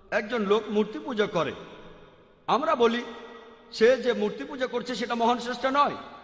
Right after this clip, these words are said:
তারা যে মূর্তির পূজা করছে সেটা মহান স্রষ্টা নয়।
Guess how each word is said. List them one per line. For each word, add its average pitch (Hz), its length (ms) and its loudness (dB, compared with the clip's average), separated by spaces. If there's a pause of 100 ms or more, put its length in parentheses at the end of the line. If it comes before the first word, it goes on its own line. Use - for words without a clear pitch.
(1300)
তারা 220 200 2
যে 339 140 -4
মূর্তির 247 420 -4
পূজা 185 180 -2
করছে 208 280 -6
সেটা 247 220 -10
মহান 247 220 0
স্রষ্টা 254 340 -4
নয়। 262 220 0